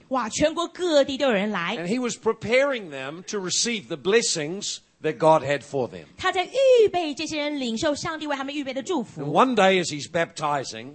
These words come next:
Speaker 1: 有一天，当他为人施洗的时候，
Speaker 2: he saw Jesus Christ walking towards him.
Speaker 1: 看见耶稣朝他们这儿走来。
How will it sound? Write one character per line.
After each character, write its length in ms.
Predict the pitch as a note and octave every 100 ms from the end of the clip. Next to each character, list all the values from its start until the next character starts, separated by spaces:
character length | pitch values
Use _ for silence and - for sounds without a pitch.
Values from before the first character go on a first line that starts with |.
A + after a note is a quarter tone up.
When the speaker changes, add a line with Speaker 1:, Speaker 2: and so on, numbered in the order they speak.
| E3
Speaker 1:
有 180 | G#3+ C4+
一 80 | F#4
天， 220 | F#4+ F4
当 100 | E4
他 120 | D#4+
为 100 | D#4
人 100 | C4
施 200 | - E4+
洗 120 | -
的 120 | F3
时 100 | A#3
候， 100 | A3+
Speaker 2:
he 40 | F3+
saw 120 | G3
Jesus 420 | E3 G3+ G3+ G#3 -
Christ 360 | F#3+ F3 E3 -
walking 400 | D#3+ F#3+ - F#3
towards 540 | D#3+ F3 E3 D#3 -
him. 140 | - F#2
Speaker 1:
看 440 | - - C#5+ A#4+
见 200 | C#4+ B3+ B3
耶 120 | D#4
稣 160 | D#4+
朝 160 | D#4 B3
他 140 | C4+
们 80 | C#4+
这 60 | C#4
儿 100 | C4
走 200 | A3+ D#3+
来。 260 | C#3 D3+